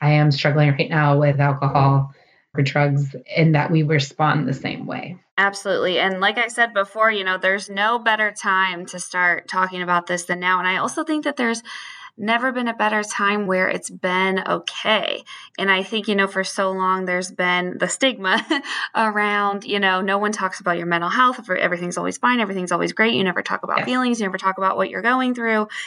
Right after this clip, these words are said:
Speaker 2: And we're seeing now more and more, you know, especially with some celebrities, you know, stepping away. And what Simone Biles did, you know, during the Olympics was just a huge stepping stone and a step forward, I think. And what is so interesting, too, about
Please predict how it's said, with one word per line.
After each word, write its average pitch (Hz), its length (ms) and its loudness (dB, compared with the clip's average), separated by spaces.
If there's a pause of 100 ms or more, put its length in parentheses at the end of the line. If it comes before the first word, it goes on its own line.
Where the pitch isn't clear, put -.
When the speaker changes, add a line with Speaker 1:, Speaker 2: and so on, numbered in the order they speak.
(240)
Speaker 2:
And 226 260 2
we're 214 120 0
seeing 262 440 0
now 214 200 0
more 208 260 0
and 208 140 -2
more, 214 340 2
you 196 160 -4
know, 190 220 0
especially 202 420 -2
with 180 140 -6
some - 260 -2 (260)
celebrities, 247 760 -2
you 214 80 0
know, 202 100 2
stepping 196 460 -2
away. 190 480 0
And 185 160 -4
what 190 120 -4
Simone 196 380 0
Biles 196 400 0
did, 190 400 0 (240)
you 190 80 -2
know, 190 140 2
during 190 320 0
the 190 160 0
Olympics 247 520 -2
was 196 220 -4
just 190 240 -4
a 190 40 0
huge 208 640 0
stepping 240 340 0
stone 196 280 0
and 185 140 0
a 180 80 -2
step - 260 -2
forward, 214 540 -2
I - 140 -14
think. - 440 -4 (120)
And 220 180 0
what 294 160 2
is 339 160 -4
so 226 160 0
interesting, 214 520 0
too, 202 320 -2
about 180 580 0